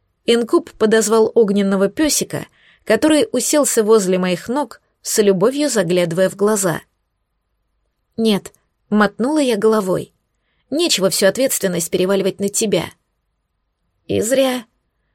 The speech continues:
Нейхас, похоже, именно такого ответа и ожидал. "Я мужчина, если ты забыла. Обязан охранять твой покой и..." "Да знаю я",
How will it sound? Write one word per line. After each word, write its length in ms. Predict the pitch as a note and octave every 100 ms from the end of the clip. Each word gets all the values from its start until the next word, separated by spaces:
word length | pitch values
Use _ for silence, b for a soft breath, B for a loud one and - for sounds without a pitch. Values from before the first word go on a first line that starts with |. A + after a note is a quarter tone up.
| _ -
Нейхас, 440 | A3 A#3+ E4+ -
похоже, 400 | C4+ C#4 C#4+ B3+
именно 440 | - D4+ D4 A#3
такого 340 | G#3 F#3+ F#3 F3+
ответа 340 | E3+ A#3 C4
и 180 | - G#3
ожидал. 560 | G3 G3 F3+ E3 - - _ _ _ _ _
"Я 160 | C4 C4
мужчина, 400 | B3 A3+ - C4+
если 320 | F#3+ D3+ F3
ты 140 | D#3+ E3+
забыла. 500 | F3+ F3+ E3 - - _ _ _
Обязан 540 | G3 G3 F3 G3 D#4 -
охранять 480 | A3 - G3 F#3 E3+
твой 160 | F3+
покой 480 | E3+ E3+ F#3+ A3+ G#3+ -
и..." 400 | G3+ G3 F#3+ E3+ _ _ _ _ _ _ _ _ _ _
"Да 140 | A3+
знаю 360 | A3+ A#3 C4 G#3+
я", 180 | D3+